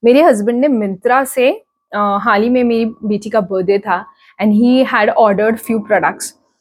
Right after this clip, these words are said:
and, uh, they were cancelled। I don't know for what reasons, but they were cancelled and the function was on the other day, like, immediately the next day। And I remember because we were in middle of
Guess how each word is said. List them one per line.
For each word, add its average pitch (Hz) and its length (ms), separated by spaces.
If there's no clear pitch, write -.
and, 247 500
uh, 262 380
they 294 480
were 370 160
cancelled। 220 600
I 208 40
don't 233 160
know 262 100
for 254 120
what 214 260
reasons, 202 400
but 208 100
they 226 120
were 240 180
cancelled 202 500
and 202 120
the 226 100
function 226 280
was 254 220
on 247 100
the 269 160
other 185 120
day, 139 140
like, - 420
immediately 220 420
the 196 160
next - 260
day। - 80
And 247 180
I 294 100
remember 202 300
because 220 400
we 233 140
were 247 140
in 247 140
middle 220 260
of 233 140